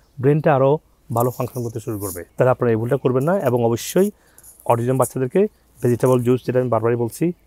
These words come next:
আমি দেখিয়ে দিয়েছি, এই জুসটা করে বানানো খাওয়াবেন সবসময়, to brain mineral ব্যালেন্সের জন্য, এবং যাতে ব্রেনের যে একটা হাইড্রোইলেকট্রিক সিস্টেম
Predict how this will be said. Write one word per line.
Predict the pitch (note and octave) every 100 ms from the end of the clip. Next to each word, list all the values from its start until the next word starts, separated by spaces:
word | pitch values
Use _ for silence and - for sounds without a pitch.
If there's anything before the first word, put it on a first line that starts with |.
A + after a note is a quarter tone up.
| -
আমি | A2
দেখিয়ে | G#2+ C3 B2
দিয়েছি, | B2 - G3+ G3+
এই | A2+
জুসটা | A2+ A2 B2+
করে | - A#2+
বানানো | A2 G#2+ G#2+
খাওয়াবেন | - A#2 A#2 C3+
সবসময়, | D3 - E3 G3+ - _ _
to | C3
brain | G#2+ A#2 A2+ A2+ B2+ - _ - - -
mineral | B2+ B2 A2+ A#2+ A#2+ - _ _ _ _ _ _ _ C3+
ব্যালেন্সের | B2 B2 B2+ D#3
জন্য, | F3 G#3 - _ _ -
এবং | A2+ A2+
যাতে | A2+ G#2+
ব্রেনের | G#2 A#2 B2
যে | A#2
একটা | A2+ A#2+
হাইড্রোইলেকট্রিক | B2 B2 B2 A#2+ D#3
সিস্টেম | - D#3 E3 G#2